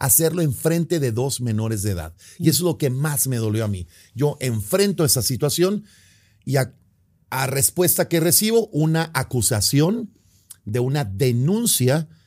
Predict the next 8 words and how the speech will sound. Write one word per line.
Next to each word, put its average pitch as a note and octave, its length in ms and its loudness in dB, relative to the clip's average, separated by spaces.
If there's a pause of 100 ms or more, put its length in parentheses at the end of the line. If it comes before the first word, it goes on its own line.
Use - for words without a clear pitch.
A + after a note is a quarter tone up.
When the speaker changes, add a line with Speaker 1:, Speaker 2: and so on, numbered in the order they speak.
(140)
Speaker 1:
por C#3+ 180 2
violencia C3 600 0
familiar. B2+ 560 0
Me G#2+ 120 0
la G2 220 -2
pone D3+ 480 4
en A#2 80 2
una A#2 480 0